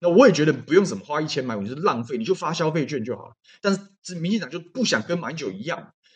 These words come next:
他不想变相承认马英九过去做了一件对的事情嘛，所以硬是要在那边这里拐那里凹，其实他就是消费券。但是在振兴经济的时候发消费券，对不对？是对的，因为我就是要加码消费，我就是逼大家花钱啊，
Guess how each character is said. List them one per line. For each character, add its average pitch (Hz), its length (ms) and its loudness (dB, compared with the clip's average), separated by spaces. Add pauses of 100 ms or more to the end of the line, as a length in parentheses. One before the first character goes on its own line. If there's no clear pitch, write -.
他 - 120 -8
不 277 240 0
想 123 200 2
变 185 180 0
相 160 160 -6
承 139 140 -4
认 165 100 -2
马 120 120 -2
英 131 60 -4
九 127 80 -2
过 147 160 -4
去 131 120 -6
做 131 180 -2
了 107 60 0
一 - 20 -4
件 120 140 -2
对 120 120 -2
的 92 80 -10
事 104 140 -12
情 - 180 -14
嘛， - 80 -20 (720)
所 151 140 -6
以 147 80 -8
硬 180 120 -2
是 139 120 -2
要 151 80 2
在 147 80 -2
那 143 80 -6
边 143 260 -8 (480)
这 180 100 -10
里 147 100 -6
拐 98 240 -4
那 127 100 -2
里 113 80 -4
凹， 117 240 -6
其 - 180 -6
实 131 80 -10
他 135 80 -16
就 139 100 -20
是 131 60 -18
消 123 160 -6
费 113 140 -14
券。 101 180 -18 (380)
但 214 200 2
是 160 200 -10
在 160 120 -4
振 190 420 6
兴 165 180 0
经 165 160 -6
济 156 80 -6
的 131 40 -6
时 117 60 -6
候 127 80 0
发 135 160 0
消 139 140 0
费 135 100 0
券， 123 120 -2
对 113 100 -2
不 98 80 -8
对？ 95 80 -6
是 - 100 -12
对 107 260 6
的， - 100 -12 (520)
因 214 120 2
为 226 120 4 (120)
我 135 80 4
就 240 160 4
是 196 120 2
要 208 100 6
加 175 240 4
码 131 140 -2
消 127 220 0
费， 135 100 -2
我 110 120 -2
就 139 80 -6
是 160 120 -6 (120)
逼 220 220 4
大 185 140 2
家 165 140 2
花 156 200 -2
钱 78 260 -8
啊， - 60 -20